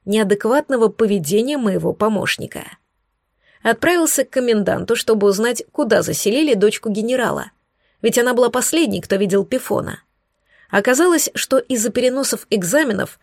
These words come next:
не только у нашего курса, но и у всей академии общежитие переполнено,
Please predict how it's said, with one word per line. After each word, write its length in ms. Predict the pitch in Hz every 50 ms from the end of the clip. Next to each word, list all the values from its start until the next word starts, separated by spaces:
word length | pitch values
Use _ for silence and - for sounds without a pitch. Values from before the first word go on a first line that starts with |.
| _ _ _ _ -
не 120 | 208 220 220
только 280 | 220 330 339 339 -
у 40 | 339
нашего 320 | 320 320 285 - 285 294 285
курса, 560 | - - 254 190 - - - - - - - _ _ _ _ _ _ _ _ -
но 180 | 190 208 233
и 80 | 247 247
у 80 | 240
всей 240 | 226 - - 240 220
академии 640 | 208 208 196 180 165 196 254 302 269 202 - - - _ _ _ -
общежитие 580 | - 214 202 - - 208 190 254 262 - 277 220
переполнено, 840 | - 269 285 302 302 _ - 349 311 233 196 180 175 165 - - 165